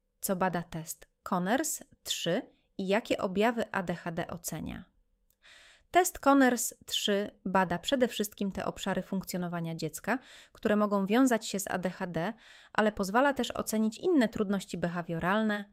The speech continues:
emocjonalne i szkolne. Dzięki temu nie skupia się wyłącznie na nadpobudliwości czy problemach z uwagą, ale pokazuje szerszy obraz codziennego funkcjonowania. Jednym z najważniejszych obszarów ocenianych w badaniu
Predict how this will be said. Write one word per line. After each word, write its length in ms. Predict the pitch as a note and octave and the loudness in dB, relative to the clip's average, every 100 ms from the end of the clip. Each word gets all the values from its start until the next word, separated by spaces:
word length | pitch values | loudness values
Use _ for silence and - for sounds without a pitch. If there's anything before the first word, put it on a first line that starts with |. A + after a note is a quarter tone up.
| _ _ - | _ _ -6
emocjonalne 680 | F3+ E3 - E3+ E3 E3+ E3+ | -4 -4 -6 -8 -6 -8 -8
i 100 | - | -10
szkolne. 520 | - D#3+ E3 F3 F#3 _ _ _ _ - | -12 -12 -10 -10 -12 _ _ _ _ -2
Dzięki 300 | G3+ A3 A#3 | 2 2 4
temu 200 | C#4 C#4+ | 4 6
nie 160 | B3 | 6
skupia 340 | A3+ - C#4 A#3 | 4 -2 0 2
się 160 | A#3 | 0
wyłącznie 480 | G3+ G#3 A3 A3 G#3+ | -2 0 0 -2 -2
na 280 | G3+ F#3+ - - | -2 -4 -8 -4
nadpobudliwości 1040 | G3 G#3 - G3 F#3+ F3+ F3+ A3 - - | -2 -2 -2 -4 -4 -6 -2 -4 -4 -8
czy 100 | F#3+ | -8
problemach 500 | - F3+ F#3 F#3 F3+ | -6 -4 -2 -4 -6
z 80 | F3 | -8
uwagą, 460 | F3 E3+ E3 E3 E3+ _ _ _ - | -6 -6 -6 -10 -10 _ _ _ -4
ale 160 | G3 | -2
pokazuje 500 | G3 G3 F#3+ F3+ G3+ | 0 -2 -4 -2 -2
szerszy 420 | F#3+ A#3+ B3+ - - | 0 2 2 0 -4
obraz 320 | G3 F#3+ F#3 | -2 -2 -4
codziennego 520 | - F3+ F3+ F3+ F3 | -6 -4 -6 -6 -6
funkcjonowania. 840 | - F3 - F3 F3 D#3+ D#3+ E3+ F3+ _ _ _ _ - - - - | -6 -8 -8 -8 -6 -8 -10 -12 -14 _ _ _ _ -20 -20 -16 -2
Jednym 280 | G#3 A3 G3+ | 2 4 4
z 60 | |
najważniejszych 680 | G3+ G3+ G3 A3 C4 C4+ - | 2 0 2 4 4 2 -4
obszarów 400 | - - A3 G#3 | -6 0 0 0
ocenianych 540 | - - F#3 G3 F#3 F3+ | -4 -8 -6 -4 -6 -6
w 80 | |
badaniu 460 | E3+ E3+ G#3 G3 F#3+ | -4 0 2 0 -4